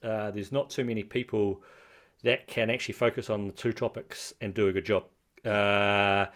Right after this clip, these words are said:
I've, I've worked in both sides, but I can't, I've never been in a situation where I've been able to keep upskilled in both sides at the same time. 'Cause the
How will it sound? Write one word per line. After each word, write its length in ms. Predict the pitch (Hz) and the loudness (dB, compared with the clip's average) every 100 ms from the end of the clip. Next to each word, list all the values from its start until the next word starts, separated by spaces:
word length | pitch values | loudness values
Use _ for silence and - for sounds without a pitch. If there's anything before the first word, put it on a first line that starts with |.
| - - _ - | -18 -20 _ 6
I've, 220 | 151 156 - - | 6 6 -6 6
I've 240 | 151 120 | 6 6
worked 280 | 117 190 196 | 4 4 2
in 100 | 120 | 2
both 200 | 110 98 | 4 4
sides, 440 | - 101 143 - | 2 2 2 0
but 300 | - 135 - _ _ _ _ _ _ | 0 0 0 _ _ _ _ _ _
I 120 | 127 135 | -4 -4
can't, 500 | - - 156 151 156 _ - _ _ | -4 -4 -2 -2 -4 _ -20 _ _
I've 120 | 120 | -4
never 200 | 139 143 | -2 -2
been 180 | 135 131 | 2 2
in 120 | 120 | 4
a 40 | 110 | -2
situation 540 | - - 127 123 110 | -4 -2 0 0 0
where 120 | 113 | 2
I've 140 | 110 104 | 4 4
been 120 | 117 | 0
able 100 | 110 | 0
to 100 | - | -4
keep 340 | - 127 - _ _ - | -4 -4 -6 _ _ -4
upskilled 880 | 147 - - - - 151 107 131 208 - _ _ _ _ _ _ _ _ _ _ - | -4 -4 -10 -10 -2 2 2 2 -2 -10 _ _ _ _ _ _ _ _ _ _ -2
in 100 | 120 | 2
both 180 | 120 117 | 4 4
sides 280 | 143 98 - | 4 2 0
at 60 | |
the 40 | - | -4
same 160 | 113 | -4
time. 200 | 101 117 - _ _ _ _ _ _ _ | -2 -4 -4 _ _ _ _ _ _ _
'Cause 280 | - 123 - | -2 0 2
the 600 | 127 113 110 107 107 101 | 4 8 8 6 4 0